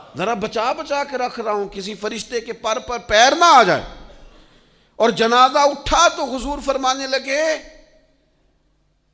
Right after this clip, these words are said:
"साद बिन माज के विसाल से, इनके शहादत से अल्लाह का अर्श हिल गया है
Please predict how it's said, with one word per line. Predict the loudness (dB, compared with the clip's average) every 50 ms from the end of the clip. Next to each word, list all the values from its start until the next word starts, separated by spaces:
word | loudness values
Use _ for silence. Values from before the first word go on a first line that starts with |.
| _ _ _ _ _ _ _ _ _ _
"साद | -12 -10 -10 -10 -10 -8 -8 -10 -10 -10 -14
बिन | -14 -14 -12 -12 -10
माज | -8 -8 -6 -6 -6 -6 -6 -8 -8 -12 -16 -18 -20 _ _ -12
के | -8 -8 -8 -8 -10 -12 -12
विसाल | -10 -10 -8 -8 -8 -6 -6 -6 -6 -8 -10 -12
से, | -12 -12 -10 -10 -10 -12 -12 -14 -14
इनके | -14 -14 -16 -16 -14 -14 -12 -12
शहादत | -10 -12 -12 -12 -10 -10 -10 -10 -10 -12 -14 -14 -12
से | -12 -14 -14 -14 -16 -16
अल्लाह | -14 -12 -10 -10 -10 -10
का | -12 -14 -14
अर्श | -10 -8 -8 -8 -8 -10 -10
हिल | -10 -10 -12 -12
गया | -12 -10 -10 -10 -12
है | -14 -16